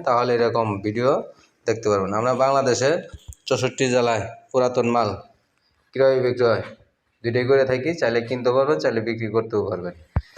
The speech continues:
একদম সাতশো এক, স্ট্যান্ডার্ডের সাতশো এক সেট, খুবই একদম ফ্রেশ, কালারগুলো চকচকা।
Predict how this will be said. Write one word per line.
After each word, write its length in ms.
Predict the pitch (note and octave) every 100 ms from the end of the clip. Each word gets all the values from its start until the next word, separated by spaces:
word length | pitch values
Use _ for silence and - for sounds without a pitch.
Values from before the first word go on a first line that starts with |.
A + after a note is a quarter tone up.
| -
একদম 360 | A#2 A2+ A#2 A#2+
সাতশো 360 | A#2+ C3+ - B2 B2
এক, 180 | B2 B2+ B2+ A#2+
স্ট্যান্ডার্ডের 480 | - A#2+ A#2 A#2+ A#2+
সাতশো 220 | A#2+ - A#2
এক 180 | A#2 A2+
সেট, 240 | - A#2 A#2+ - _ _ _ _
খুবই 240 | _ A#2 B2
একদম 320 | A#2+ G#2+ A#2+ A#2
ফ্রেশ, 260 | A#2 B2+ C3 - -
কালারগুলো 440 | A2 A2+ A2+ A#2 A#2+
চকচকা। 460 | A2+ B2+ A#2+ A2